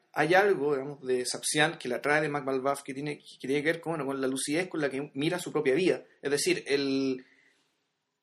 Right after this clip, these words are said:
Sapsian creía que Mac Malbaf en cierto sentido lo conocía.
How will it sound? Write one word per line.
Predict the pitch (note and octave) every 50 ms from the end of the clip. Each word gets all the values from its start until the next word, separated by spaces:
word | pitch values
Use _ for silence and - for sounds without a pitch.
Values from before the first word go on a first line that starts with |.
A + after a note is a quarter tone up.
| _ _ _ _ _
Sapsian | - - D3+ C#3 - - F#3 F#3+ G3 D3 -
creía | - D3+ D#3 E3+ F#3+ F#3+ E3
que | D#3
Mac | D3+ E3+ F3 D#3
Malbaf | D#3 C#3+ C#3 C#3 F3+ F#3+ -
en | D#3+
cierto | - G3 F3+ D#3
sentido | D#3+ D3+ - F#3 F3
lo | D#3+ C#3+
conocía. | C3+ C3 C3 - - A#2+ -